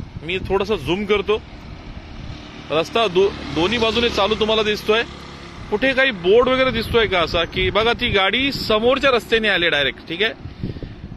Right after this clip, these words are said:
म्हणजे हा जाण्याचा रस्ता आहे इकडचा, हा इकडचा जाण्याचा रस्ता आहे, हा इकडचा येण्याचा रस्ता आहे. समोरनं गाडी आली आहे, कोणत्या रस्त्याने आली?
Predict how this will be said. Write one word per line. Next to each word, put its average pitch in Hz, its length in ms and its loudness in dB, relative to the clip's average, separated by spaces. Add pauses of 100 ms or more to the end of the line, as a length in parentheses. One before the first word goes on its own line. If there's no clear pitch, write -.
म्हणजे 151 220 -4
हा 175 300 2 (100)
जाण्याचा 185 360 2
रस्ता 175 280 0
आहे 175 100 0
इकडचा, 151 400 -2 (560)
हा 135 100 0
इकडचा 160 380 0
जाण्याचा 151 380 0
रस्ता 139 280 -2
आहे, - 680 -6
हा - 60 0
इकडचा 196 260 0
येण्याचा 190 340 2
रस्ता 143 260 0
आहे. - 800 -4
समोरनं 220 520 2
गाडी 220 280 2
आली 208 260 2
आहे, 247 320 0
कोणत्या 196 280 0
रस्त्याने 214 320 2
आली? 208 240 0